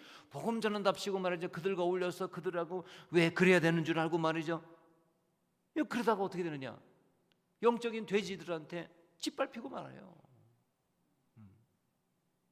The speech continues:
복음을 귀하게 여기고, 아, 복음 전하니까 말이죠, 우리가, 크, 우리 그런 것까지 내려놓고 그들과 어울려가지고 그들의 입장이 되어가지고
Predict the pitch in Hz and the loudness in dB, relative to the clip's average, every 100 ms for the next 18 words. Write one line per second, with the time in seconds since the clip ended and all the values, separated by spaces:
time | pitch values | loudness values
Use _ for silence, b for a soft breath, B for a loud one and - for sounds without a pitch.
0 | - 240 254 254 - 202 202 202 175 185 | -8 -6 -6 -8 -4 -4 -2 -4 -6 -8
1 | 175 175 - - - - 151 135 - _ | -8 -10 -14 -18 -8 -6 -6 -8 -18 _
2 | - 175 175 156 151 143 147 139 131 131 | -6 -6 -6 -6 -8 -8 -10 -10 -12 -14
3 | 135 139 139 - B B B - 131 - | -14 -14 -14 -16 B B B -20 -18 -12
4 | 151 147 139 139 127 143 139 135 151 135 | -10 -8 -6 -6 -6 -8 -10 -12 -18 -20
5 | B B - 143 131 120 156 151 139 135 | B B -8 -6 -2 2 2 2 0 -4
6 | 147 131 143 143 143 143 139 131 135 131 | -6 -10 -8 -8 -8 -8 -8 -6 -4 -4
7 | 123 131 131 | -6 -8 -10